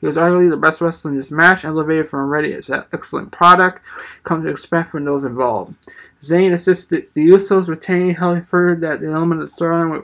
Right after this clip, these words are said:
while protecting the babyfaces from a clean loss.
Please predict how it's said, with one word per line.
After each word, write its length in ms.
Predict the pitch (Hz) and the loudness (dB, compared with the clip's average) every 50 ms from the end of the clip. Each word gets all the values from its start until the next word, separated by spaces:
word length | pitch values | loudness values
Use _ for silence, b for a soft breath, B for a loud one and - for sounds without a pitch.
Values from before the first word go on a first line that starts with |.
| _ _ - | _ _ -8
while 160 | - 147 - | -6 -6 -6
protecting 420 | - 143 - - 170 170 185 170 | -8 -10 -8 -8 -6 -4 -4 -4
the 60 | 165 | -4
babyfaces 580 | 139 143 151 165 165 165 - 165 165 165 - - | 0 0 0 0 0 0 -2 -4 -4 -4 -8 -8
from 160 | 165 147 135 | -8 -8 -8
a 60 | 131 | -8
clean 360 | 135 - - 160 156 151 151 139 | -12 -12 -10 -10 -8 -8 -6 -6
loss. 520 | 139 143 147 139 139 - - - - _ | -6 -6 -6 -6 -8 -10 -14 -20 -20 _